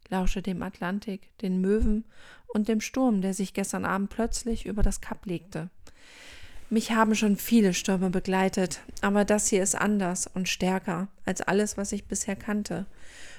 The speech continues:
Und trotzdem fühlt es sich großartig an. Die Natur trägt nach außen,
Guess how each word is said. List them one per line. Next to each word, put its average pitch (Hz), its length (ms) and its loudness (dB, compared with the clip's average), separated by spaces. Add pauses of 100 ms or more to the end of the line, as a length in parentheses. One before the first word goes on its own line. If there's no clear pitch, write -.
(100)
Und 208 200 0
trotzdem 233 680 2 (140)
fühlt 190 260 -2
es 180 120 -2
sich - 200 -8
großartig - 720 -2
an. 160 240 -8 (720)
Die 214 100 6
Natur 254 580 4
trägt 214 280 -2
nach 190 140 0
außen, 214 540 2